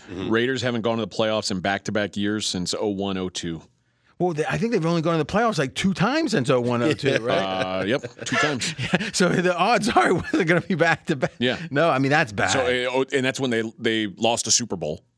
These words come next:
Speaker 2: So that's the, the,
Speaker 3: Mm-hmm.
Speaker 2: you know, that's
Speaker 3: Gan-,
Speaker 1: We're talking Rich
Speaker 3: Gannon.
Speaker 1: Gannon,
Speaker 3: Yeah,
Speaker 1: yeah.
Speaker 3: yeah. Now, it goes to show you, though,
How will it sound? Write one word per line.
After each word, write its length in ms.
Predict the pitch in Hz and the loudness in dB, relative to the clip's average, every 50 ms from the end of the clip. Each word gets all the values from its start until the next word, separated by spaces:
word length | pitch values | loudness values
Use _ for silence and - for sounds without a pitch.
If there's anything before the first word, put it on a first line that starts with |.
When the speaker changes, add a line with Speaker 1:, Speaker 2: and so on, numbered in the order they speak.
| _ | _
Speaker 2:
So 300 | - - 120 104 95 92 87 | -4 -2 0 0 0 0 -2
that's 180 | 101 104 - - | -2 -2 0 0
the, 120 | 110 101 92 82 - 87 | -2 -2 -4 -6 -14 -14
the, 120 | - - | -10 -8
Speaker 3:
Mm-hmm. 320 | 92 104 101 95 98 107 113 | -6 -4 -4 -2 -2 -2 -4
Speaker 2:
you 100 | 104 98 | -4 -4
know, 240 | 87 82 85 - - - | -4 -6 -8 -10 -6 -2
that's 160 | 104 104 135 | -2 0 2
Speaker 3:
Gan-, 240 | 135 147 - - 101 | 2 2 0 -2 -2
Speaker 1:
We're 80 | 110 117 | -4 -2
talking 260 | 131 139 113 98 98 | 0 0 0 0 0
Rich 200 | 110 - 139 127 | 0 0 -2 -2
Speaker 3:
Gannon. 340 | 117 87 110 110 92 76 71 | 0 0 2 2 0 -2 -2
Speaker 1:
Gannon, 60 | - | -2
Speaker 3:
Yeah, 240 | - 98 95 82 78 | 0 0 2 0 0
Speaker 1:
yeah. 20 | - 123 123 | -2 -2 -4
Speaker 3:
yeah. 80 | 113 95 - - - - - - - - | -4 -6 -8 -12 -16 -14 -14 -14 -14 -6
Now, 460 | - 160 165 165 160 151 143 135 - - _ _ _ _ _ _ _ _ _ _ _ | -2 -2 0 0 0 -2 -2 -4 -8 -12 _ _ _ _ _ _ _ _ _ _ _
it 140 | 151 143 123 | -4 -2 0
goes 260 | 156 165 175 175 151 | 0 2 2 0 0
to 80 | 160 | 0
show 240 | 151 - - 156 143 131 | 2 2 2 2 2 2
you, 180 | 117 110 104 | 0 -2 -2
though, 340 | 90 90 65 57 55 53 - | -4 -4 -6 -6 -8 -10 -12